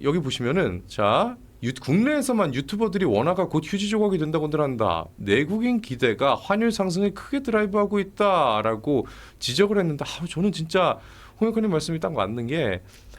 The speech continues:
하는 총재들은, 아니, 하는 총재가 됐으면은 유튜버들이나 이 내국인들이 왜 이렇게 기대를 하고 있는지 그 기대의 배경에 대해서 이야기를 할 자리지,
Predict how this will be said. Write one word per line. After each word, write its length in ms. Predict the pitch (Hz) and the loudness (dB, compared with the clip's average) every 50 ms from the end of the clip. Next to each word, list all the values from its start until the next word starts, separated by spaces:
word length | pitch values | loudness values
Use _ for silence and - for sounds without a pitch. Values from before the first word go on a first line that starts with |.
| - - - - - - - - | -20 -20 -14 -12 -10 -10 -10 -10
하는 340 | - - - 226 240 254 | -10 -8 -4 -2 -2 -2
총재들은, 840 | 220 - 233 233 208 226 208 - - 110 101 98 107 131 127 107 - | -2 -2 -2 0 0 0 0 0 -2 -4 -2 -2 0 0 -2 -2 -4
아니, 280 | 107 104 117 101 95 87 | -2 0 0 2 2 2
하는 240 | 90 - 226 254 226 | 2 2 2 2 2
총재가 360 | - 214 226 233 247 208 156 | 2 2 0 2 2 2 0
됐으면은 760 | 214 202 - - 160 131 101 90 87 104 131 123 95 85 82 85 - - - - - - - | 0 0 0 -2 -2 -2 -2 0 0 0 0 0 -2 -4 -6 -10 -14 -20 -20 -20 -20 -14 -6
유튜버들이나 800 | - 104 - - - - 226 156 117 - 98 92 87 85 87 92 | -6 -4 -4 -4 -4 -2 0 0 0 -2 -4 -6 -4 -4 -4 -4
이 120 | 92 92 87 | -4 -2 0
내국인들이 800 | 92 92 98 104 131 175 170 175 160 127 104 110 113 113 98 82 - | 0 2 2 2 0 -2 0 0 -2 -2 -2 -2 -2 -2 -2 -2 0
왜 200 | - 123 180 214 | 2 2 4 4
이렇게 320 | 214 196 196 202 202 - 175 | 4 2 2 0 -2 -2 -6
기대를 400 | 165 - - 101 - 175 180 180 | -6 -6 -4 -2 0 0 0 0
하고 200 | 160 131 131 131 | 0 0 0 0
있는지 260 | 120 113 110 - 131 | -2 -2 -2 -2 0
그 140 | 127 160 160 | 0 0 -2
기대의 400 | - - - 95 - 175 226 277 | -2 -4 -2 0 2 2 2 4
배경에 480 | 277 - - - - 233 302 339 311 | 6 6 6 6 4 2 2 2 4
대해서 280 | 208 202 175 147 117 123 | 4 4 2 2 0 0
이야기를 500 | 110 101 107 107 107 117 113 107 104 110 | 0 2 2 2 2 2 2 2 2 2
할 140 | - 123 120 | 0 0 0
자리지, 800 | 107 - 104 95 95 90 82 87 110 151 165 139 101 87 82 | 0 0 2 2 2 0 0 0 0 2 2 2 2 0 -2